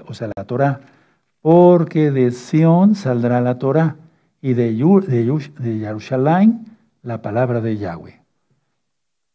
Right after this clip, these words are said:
Pero tú eres escogido, tú eres algo especial, no estoy loco, tú eres algo especial. No es que nos creamos la gran cosa, ni tú ni yo, no, ustedes o nosotros, no. S-, se fijó el Eterno en nosotros, ¿qué te parece?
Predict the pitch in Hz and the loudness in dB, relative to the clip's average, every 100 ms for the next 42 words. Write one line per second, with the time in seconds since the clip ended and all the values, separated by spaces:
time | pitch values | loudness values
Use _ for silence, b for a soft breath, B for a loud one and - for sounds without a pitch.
0 | _ - 117 127 127 156 175 185 175 - | _ -8 -6 -6 -6 -2 2 2 0 -6
1 | 139 - 127 - 160 175 147 120 107 98 | -10 -8 -10 -4 -2 0 -2 -4 -6 -8
2 | 147 160 160 175 160 139 - 120 - 143 | -6 -6 -4 -4 -4 -6 -8 -12 -8 -6
3 | 156 143 135 156 - 156 147 156 - 101 | -4 -4 -4 -6 -4 -4 -4 -6 -8 -14
4 | 85 b b b b - 151 160 160 156 | -14 b b b b -4 -4 -2 -2 -4
5 | 139 - 120 - 143 175 175 175 - 147 | -6 -6 -10 -6 -2 -2 -2 -6 -2 -2
6 | 156 151 131 135 147 147 151 147 131 127 | -2 -2 -2 -2 -4 -2 -4 -2 -4 -2
7 | 156 147 127 135 143 123 139 170 160 143 | -4 -4 0 0 0 -2 0 0 0 -2
8 | 123 160 143 123 120 117 147 123 135 156 | -4 -6 -4 -6 -6 -6 -6 -6 -6 -2
9 | 180 180 160 123 b b b b b - | 0 0 -2 -4 b b b b b -20
10 | _ _ 143 127 123 - 170 175 175 170 | _ _ -8 -6 -8 -4 -2 -2 -2 -2
11 | 175 147 131 - 202 196 170 139 117 - | -2 -2 -6 -6 -6 -4 -4 -4 -8 -6
12 | 190 196 185 147 131 - 92 90 | -2 0 0 0 -2 -2 -12 -18